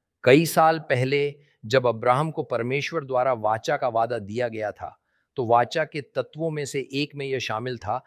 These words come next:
कि अब्राहम एक महान राष्ट्र का पिता होगा। अगर हम पीछे मुड़कर उत्पत्ति बारह का दो को देखें, तो शायद आपको याद होगा कि मैंने आपको बताया था कि राष्ट्र के लिए इस्तेमाल किया जाने वाला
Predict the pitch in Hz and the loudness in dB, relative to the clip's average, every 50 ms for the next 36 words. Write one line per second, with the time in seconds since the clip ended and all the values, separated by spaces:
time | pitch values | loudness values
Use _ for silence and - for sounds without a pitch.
0 | _ _ _ - 135 120 107 98 98 92 110 113 113 110 113 123 123 127 127 _ | _ _ _ -4 0 0 0 0 -2 -2 0 2 2 2 2 0 -2 -4 -8 _
1 | _ _ _ _ - 131 123 - 110 104 98 104 98 - - 123 127 131 131 135 | _ _ _ _ -2 -2 0 0 0 -2 -2 -2 -2 0 2 4 6 6 6 4
2 | 135 127 110 101 113 117 127 127 - - - 135 - 113 104 - 107 101 110 98 | 2 -2 -4 0 0 0 0 0 -2 -8 -10 -8 -6 -6 -6 -6 -8 -8 -8 -8
3 | 87 92 90 85 - - - _ _ _ _ _ _ _ _ _ - - - - | -8 -8 -12 -16 -18 -20 -20 _ _ _ _ _ _ _ _ _ -20 -4 2 4
4 | 131 131 160 156 147 160 175 165 156 - 147 147 143 - - 190 185 165 160 151 | 4 6 4 4 2 2 0 -2 -4 -8 -10 -10 -6 -4 -2 0 0 0 -2 -2
5 | - 165 160 - - 151 131 - - 156 151 - 156 147 135 131 131 131 135 151 | -2 -4 -4 -4 -4 -10 -10 -10 -10 -12 -10 -10 -8 -2 2 4 4 4 4 2
6 | 147 147 - 151 135 113 107 98 127 147 160 147 151 147 127 131 135 127 - 131 | -2 -4 -6 -6 -6 -6 -2 0 0 0 0 0 -2 -6 -8 -8 -10 -10 -8 -8
7 | 110 85 87 - _ _ _ _ _ _ _ _ _ - 127 107 - - 120 120 | -8 -8 -10 -18 _ _ _ _ _ _ _ _ _ -14 -12 -4 2 4 6 6
8 | 131 135 123 127 123 - - 123 110 104 107 113 123 127 127 113 117 113 123 123 | 6 4 2 -2 -4 -4 -6 -8 -4 0 2 4 4 2 2 -4 -6 -6 -8 -8
9 | 120 117 113 110 113 117 113 110 107 104 _ - 104 87 87 82 - 110 120 120 | -8 -10 -10 -10 -10 -10 -10 -10 -10 -12 _ -14 -14 -14 -12 -6 -2 0 0 0
10 | 113 - - 85 - _ _ _ _ _ _ _ _ _ _ - - 120 110 98 | 0 -4 -10 -18 -18 _ _ _ _ _ _ _ _ _ _ -10 -6 -4 -2 0
11 | 98 113 120 135 160 185 185 - - - 202 196 185 - 180 170 170 165 160 151 | 4 6 8 8 8 6 4 -2 -10 -14 -16 -14 -10 -6 -6 -6 -6 -6 -8 -10
12 | 151 151 135 120 - - - 113 117 120 123 135 139 139 123 - 131 131 131 123 | -10 -10 -10 -12 -12 -10 -8 -6 -4 -2 -2 -2 -4 -6 -8 -10 -8 -6 -4 -4
13 | 117 107 113 113 113 120 123 123 117 113 113 110 110 110 110 117 | -4 -4 -6 -6 -6 -6 -6 -4 -2 -2 -2 0 -2 -2 -4 -4